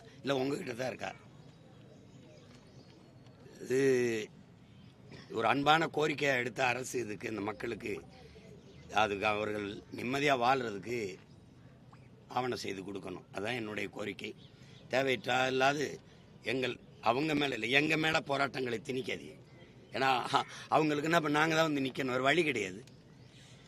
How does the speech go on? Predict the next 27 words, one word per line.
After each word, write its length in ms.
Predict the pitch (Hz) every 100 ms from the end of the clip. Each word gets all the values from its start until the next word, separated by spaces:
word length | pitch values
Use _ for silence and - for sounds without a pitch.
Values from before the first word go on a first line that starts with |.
| - - 107
என்னை 140 | 139 156
ஒரு 100 | 143 113 -
பெத்த 220 | 139 170 139
பிள்ளையா 220 | 156 160 151
நினைச்சு 220 | 147 131 147
தான் 100 | 147
அந்த 100 | 113
கோரிக்கை 260 | 127 131 131
என்கிட்ட 180 | 120 110 107
வைக்கிறாங்க, 400 | 95 113 92 82 - - - -
வேற 100 | 123 117
வழி 160 | 139 151
இல்லை. 120 | 135 120
எனக்கு 180 | 131 123
வந்து, 200 | 120 131 127 104 - - - 123
எனக்கு 180 | 120 117
உய-, 240 | 110 104 - 113
உய-, 340 | 117 120 110 - - - 113 117
ஓட்டை 240 | 143 123 131
விட 120 | 127 143
எனக்கு 200 | 120 113 113
என் 120 | 104
நாடு 200 | 120 131 127
தான் 120 | 127
எனக்கு 200 | 117 107 104
முக்கியம், 320 | 90 - - - - - - - 107
எனக்கு 240 | 120 107